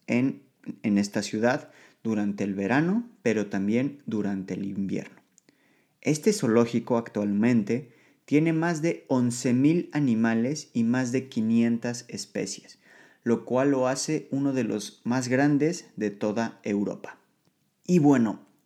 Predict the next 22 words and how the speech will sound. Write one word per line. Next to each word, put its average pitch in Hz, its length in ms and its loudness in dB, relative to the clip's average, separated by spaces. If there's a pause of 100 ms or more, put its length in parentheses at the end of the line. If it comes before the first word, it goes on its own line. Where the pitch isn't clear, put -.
ahora 139 380 2
vámonos 165 420 0
a 131 40 2
meternos 117 680 2
de 101 120 2
lleno 120 580 2
a 120 160 -4
contarles 110 460 -2
la 107 120 0
historia 107 460 -2
de 107 80 -4
la 107 120 -4
familia 104 680 -2
Jawiński. 98 640 -6 (600)
Este 180 260 0
matrimonio 117 600 0
polaco 139 500 0 (220)
estaba 143 420 -6
conformado 107 800 -2
por 139 320 -2
Antonina 107 720 0
Jawinska 135 800 -2